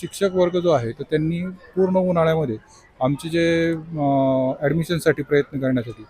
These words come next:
पूर्ण उन्हाळ्यामध्ये विद्यार्थ्यांच्या घरी जाऊन ते ॲडमिशन जास्तीत जास्त कसे होतील यासाठी प्रयत्न केले.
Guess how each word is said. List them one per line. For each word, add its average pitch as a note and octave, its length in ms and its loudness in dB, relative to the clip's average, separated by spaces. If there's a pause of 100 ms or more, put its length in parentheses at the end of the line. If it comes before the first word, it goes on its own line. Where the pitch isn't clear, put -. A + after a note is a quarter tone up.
(420)
पूर्ण F3+ 180 -2
उन्हाळ्यामध्ये F3 640 0
विद्यार्थ्यांच्या D#3+ 520 -2
घरी C#3 160 2
जाऊन A2+ 200 0 (360)
ते D3 60 0
ॲडमिशन E3 360 0
जास्तीत E3 340 -2
जास्त F3 260 -4
कसे F3+ 180 -2
होतील C3+ 220 0 (420)
यासाठी D#3 340 -2
प्रयत्न C3+ 360 2
केले. G#2+ 200 -8